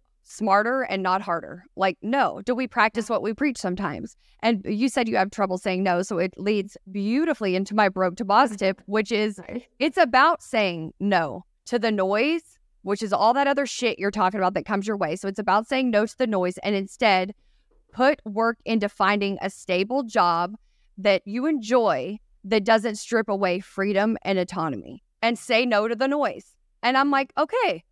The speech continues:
Speaker 1: that, I can get behind that." That was my broke to boss tip. It's, and I don't even think you have to have a lazy girl job to say no to the noise. I think you just gave
Speaker 2: Yeah.
Speaker 1: a great example of, like, how you struggle to say no to the noise.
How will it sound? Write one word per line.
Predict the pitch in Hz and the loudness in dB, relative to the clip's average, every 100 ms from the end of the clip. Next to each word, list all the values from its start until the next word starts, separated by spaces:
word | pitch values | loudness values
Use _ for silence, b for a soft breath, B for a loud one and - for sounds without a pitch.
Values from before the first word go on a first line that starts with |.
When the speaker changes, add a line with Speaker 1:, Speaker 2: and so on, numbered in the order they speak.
| _ | _
Speaker 1:
that, | 208 240 285 - | 2 4 4 2
I | 226 | 0
can | 247 311 | 0 -2
get | 294 | 0
behind | 294 294 294 233 | 0 0 0 -2
that." | 139 - | -4 0
That | 208 | 2
was | 247 254 | 2 2
my | 285 | 0
broke | 262 254 | 0 -2
to | 269 | 0
boss | 247 254 - | 2 2 2
tip. | 302 277 | -2 0
It's, | - 240 - _ | -2 -4 -6 _
and | - 330 | -4 0
I | 349 | 2
don't | 370 359 | 2 0
even | 320 269 | -2 -2
think | 320 294 | -4 -2
you | |
have | 277 285 | 0 2
to | 302 | 2
have | 269 285 | 2 4
a | 277 | 2
lazy | 262 254 240 | 0 -2 -2
girl | 220 226 220 | -2 -2 0
job | 208 180 202 | 2 2 0
to | 226 | -6
say | 262 254 | -4 -2
no | 233 208 240 | 2 2 0
to | |
the | 226 | -2
noise. | 233 240 240 165 - | -2 0 0 -2 -2
I | 226 | -2
think | 240 247 | 0 -4
you | 220 254 | -4 -4
just | 262 247 | -4 -2
gave | 254 247 | -2 0
Speaker 2:
Yeah. | 214 | 0
Speaker 1:
a | |
great | 208 208 240 | 2 0 0
example | 214 226 254 247 208 | -2 -2 -2 -2 0
of, | 202 | 2
like, | 202 202 | 2 0
how | 208 208 220 | 0 0 0
you | 202 214 | -2 -8
struggle | - 208 220 | -2 -2 0
to | 220 | -4
say | - 208 | -2 -2
no | 208 190 | 0 0
to | 208 | 0
the | 214 | 0
noise. | 226 294 190 180 | 2 2 0 -4